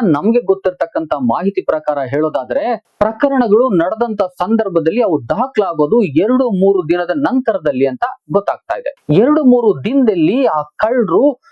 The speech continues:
ಸೈಬರ್ ಮೋಸಗಾರರು ತನ್ನ ಎಲ್ಲಾ ಲಿಂಕ್ ಗಳನ್ನ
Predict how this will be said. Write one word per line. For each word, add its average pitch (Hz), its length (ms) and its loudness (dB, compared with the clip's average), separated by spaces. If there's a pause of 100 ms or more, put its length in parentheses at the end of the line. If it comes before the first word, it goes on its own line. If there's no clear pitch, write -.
(200)
ಸೈಬರ್ 220 480 0
ಮೋಸಗಾರರು 175 1040 0 (320)
ತನ್ನ 254 340 4 (220)
ಎಲ್ಲಾ 233 560 2
ಲಿಂಕ್ 226 280 0
ಗಳನ್ನ 160 400 2